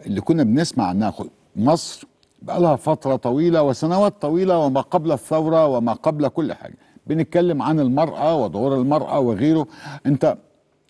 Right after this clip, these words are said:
كل اللي أنا بكلمكم فيه ده هي كانت أحلام ما شفناش بتتبلور على أرض الواقع، ما شفناش فيها اللي احنا بنسميه تحركات عملية لتطبيق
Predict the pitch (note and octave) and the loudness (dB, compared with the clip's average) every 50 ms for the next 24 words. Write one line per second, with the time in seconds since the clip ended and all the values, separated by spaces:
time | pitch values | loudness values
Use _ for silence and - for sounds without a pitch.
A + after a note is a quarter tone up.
0 | _ _ _ - G3 A3 A#3 G#3 G#3 G#3+ G#3+ E3+ - - C#3+ B2+ D3 F#3 G3 - | _ _ _ 0 2 2 4 2 2 2 2 2 0 0 -2 -2 -2 -2 -2 -2
1 | - C#3+ B2 - - E3+ F3 D3+ E3+ E3+ E3 - _ _ _ _ _ _ - B2 | -2 -4 -4 -4 -2 -2 0 0 0 0 -2 -4 _ _ _ _ _ _ -2 -2
2 | B2 A#2+ - E3 F3 F3 D#3+ - - - A2 - - B2+ D3 E3 F3+ F#3 E3+ C#3+ | 0 0 2 2 2 2 0 -2 -4 -8 -10 -8 -4 0 2 4 4 2 2 -2
3 | A#2 - A#2+ - - C3+ D3+ F3 F3 - - - - - B2 - - A#2+ - C3+ | -6 -6 -6 -4 -2 0 0 0 0 -4 -6 -12 -8 -6 -6 -6 -6 -4 -2 0
4 | A#2+ D3 E3+ F3+ E3+ D#3 D3+ D#3 C#3+ B2 A#2 G#2 A#2+ C3+ B2+ A#2+ A#2+ A#2 E3+ E3+ | 2 4 4 4 4 4 4 4 2 2 0 -2 -2 0 0 0 0 2 0 0
5 | D3 B2 C3+ B2 A#2+ A#2+ C3+ C#3 B2 - - - - _ _ _ _ _ _ _ | 0 0 0 0 2 4 4 2 2 0 -6 -18 -20 _ _ _ _ _ _ _
6 | _ _ _ - - - - - - F#2+ F#2+ G2 C3+ B2 - - G3 G#3+ F3 - | _ _ _ -20 -20 -20 -20 -14 -10 -8 -6 -4 -4 -4 0 0 2 2 0 0
7 | - - G3 G#3 G3+ F#3 F#3+ F#3 E3+ - - _ _ _ _ _ _ - A2+ D3 | -2 -2 2 4 4 6 4 4 2 -2 -8 _ _ _ _ _ _ -6 -4 -4
8 | E3+ A#3+ G#3+ F#3 E3 D3 D3 C3 - C#3+ C3 C#3 E3 F#3 F3+ - - C#3+ - - | -4 -2 -2 -2 -2 -2 -2 -2 -2 -2 -2 0 0 0 -2 -2 -4 -6 -4 -2
9 | C3+ B2 B2+ C3 A#2+ - D#3+ F3 E3 - - B2+ F#2+ G#2+ C#3+ D3+ D3 C#3 C3+ C#3 | -2 -2 -2 -2 -4 0 0 2 2 2 0 -2 -2 0 0 2 2 2 2 4
10 | D#3 E3+ E3+ D#3+ E3 F3 F3+ F3 - _ _ _ _ _ _ _ _ _ _ _ | 4 4 4 4 4 2 2 0 -4 _ _ _ _ _ _ _ _ _ _ _
11 | _ _ _ _ _ _ _ _ _ - A#2 A#2 B2+ D3 E3 F3 F3+ F#3 - - | _ _ _ _ _ _ _ _ _ -12 -10 -8 -4 -2 -2 -2 -2 -2 -4 -8
12 | _ _ _ _ _ _ _ - - D#3+ - - A#2+ G#2+ G2 D3+ F3 F#3+ F3+ - | _ _ _ _ _ _ _ -4 -4 -4 -2 -4 -6 -4 0 2 2 2 2 0
13 | _ - - - | _ -18 -20 -20